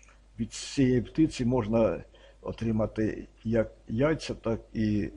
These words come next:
ніжне та смачне м'ясо. Отже, ви хочете, е,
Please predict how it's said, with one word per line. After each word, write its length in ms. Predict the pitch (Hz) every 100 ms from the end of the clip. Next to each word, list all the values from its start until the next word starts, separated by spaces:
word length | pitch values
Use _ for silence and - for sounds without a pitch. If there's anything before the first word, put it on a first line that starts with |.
| -
ніжне 400 | 110 120 147 220
та 140 | - 104
смачне 580 | - 104 - - 127 -
м'ясо. 460 | 101 87 73 - - - - - _ _ _ _ _ _ _ _ - - - - - - - - - - - - - - -
Отже, 380 | 113 143 - 131
ви 420 | 117 123 135 127 -
хочете, 560 | - 139 131 120 -
е, 440 | 135 120 104 101